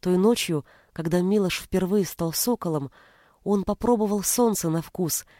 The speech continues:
и жизнь во всей её сладости. На поляне в лесу царила смерть. И Дара кричала так пронзительно, что кровь стыла в жилах. Милош зарылся пальцами в снег и хрипло задышал.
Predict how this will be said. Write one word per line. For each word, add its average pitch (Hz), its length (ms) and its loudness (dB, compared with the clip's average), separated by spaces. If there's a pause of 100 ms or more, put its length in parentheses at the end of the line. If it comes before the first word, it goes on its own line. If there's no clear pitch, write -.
(180)
и 185 160 0
жизнь 165 520 0 (280)
во 170 100 -2
всей 240 320 2
её 226 120 2
сладости. 147 720 -2 (600)
На 156 160 0
поляне 170 480 2
в 170 60 0
лесу 180 320 0
царила 151 440 -2
смерть. 139 600 -4 (960)
И 208 100 0
Дара 220 300 4
кричала 202 520 0 (120)
так 254 240 0
пронзительно, 175 800 0 (500)
что - 280 -4
кровь 226 340 2
стыла 185 340 -2
в 185 80 0
жилах. 160 520 -2 (880)
Милош 214 400 4
зарылся 233 580 2
пальцами 185 540 0
в - 80 -4
снег 233 440 0 (420)
и 202 120 -2
хрипло 220 480 -2
задышал. 185 640 0